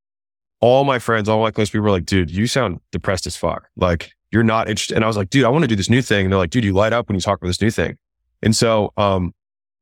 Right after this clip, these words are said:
I actually walked away from the deal during the deal process and then came back. Uh, and so, like, yeah, it was not, like, it's funny 'cause people give me a lot of, I, I'm glad you brought it up 'cause a lot of people give me praise for that, but they don't have the context.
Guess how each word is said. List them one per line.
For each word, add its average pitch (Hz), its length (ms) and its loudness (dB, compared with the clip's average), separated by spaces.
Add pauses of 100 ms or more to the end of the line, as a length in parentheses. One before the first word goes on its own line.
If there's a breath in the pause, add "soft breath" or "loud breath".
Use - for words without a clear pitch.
(160)
I 113 120 2
actually 131 420 2
walked 110 420 4
away 101 300 2
from 92 240 -2
the 85 60 -4
deal 92 520 0 (260)
during 92 220 2
the 85 80 0
deal 82 220 -2 (100)
process - 480 -4
and 90 160 -2
then 82 320 -2 (340)
came 82 200 0
back. 78 240 -2 (600)
Uh, 87 380 0
and 92 100 -2
so, 92 120 0
like, 90 140 0 (100)
yeah, 95 140 2
it 90 80 2
was 104 140 2
not, 120 180 -2
like, 113 200 -2 (220)
it's - 120 -2
funny 143 140 2
'cause 127 100 0
people 156 380 2
give 131 200 -2
me 135 120 -2
a 127 60 -2
lot 120 160 0
of, 104 80 -8 (100)
I, 120 200 -2
I'm 110 120 0
glad 123 180 0
you 107 60 0
brought 104 180 2
it 101 40 0
up 107 120 -2
'cause - 100 -8
a 104 40 2
lot 113 120 4
of 113 40 -4
people 113 140 2
give 113 80 2
me 104 80 -2
praise 110 420 0
for 87 240 -2
that, 87 200 0
but 107 80 -4
they 104 60 0
don't 110 120 0
have - 60 -14
the - 80 -20
context. - 560 -8